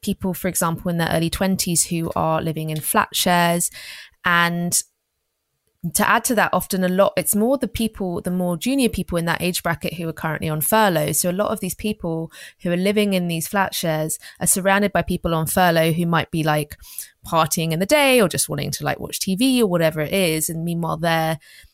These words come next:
in the one spot with internet connection, trying to have a call with their team and try to do their jobs.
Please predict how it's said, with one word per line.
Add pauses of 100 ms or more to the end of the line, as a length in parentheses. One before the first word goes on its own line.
(220)
in
the
one
spot
with
internet
connection,
trying
to (240)
have
a
call
with
their
team
and
try
to
do
their
jobs.